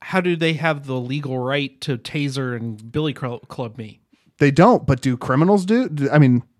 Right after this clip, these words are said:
Speaker 2: they still do it. Still happens, doesn't it? People still get shot every day.
Speaker 1: Yeah, but I can be like, "Hey, citizen, one of the dudes wearing your shirts just beat me up."
Speaker 2: Okay. What were you doing?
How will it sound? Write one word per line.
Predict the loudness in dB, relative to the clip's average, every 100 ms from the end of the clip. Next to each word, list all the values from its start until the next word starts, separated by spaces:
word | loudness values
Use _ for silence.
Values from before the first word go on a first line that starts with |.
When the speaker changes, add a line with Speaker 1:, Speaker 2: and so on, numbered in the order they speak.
| _
Speaker 2:
they | 2 4
still | 4
do | 6 8
it. | 8
Still | 4 4
happens, | 4 4 2
doesn't | 4 4 4
it? |
People | 2 0
still | 0 0
get | 2
shot | 4 4
every | 6 6
day. | 4 2 -8 _ _ -2
Speaker 1:
Yeah, | 2 2
but | 2 -2 -2 -10
I | -4 -2
can | -2
be | 0
like, | 0 0
"Hey, | 0 -2 -2
citizen, | 0 0 2 0 -2
one | 0 0
of |
the | -2
dudes | -2 0 0
wearing | -2 -2 0
your | -2
shirts | -2 -2 -2 -4 -6
just | -8 -6
beat | -6 -4
me | -2 -2
up." | -2 -6 _ -20 _ _ _ _ _ -20 _ -2
Speaker 2:
Okay. | 0 4 4 4 -2 _ _ 2
What | 4 6
were | 6
you | 6
doing? | 6 6 2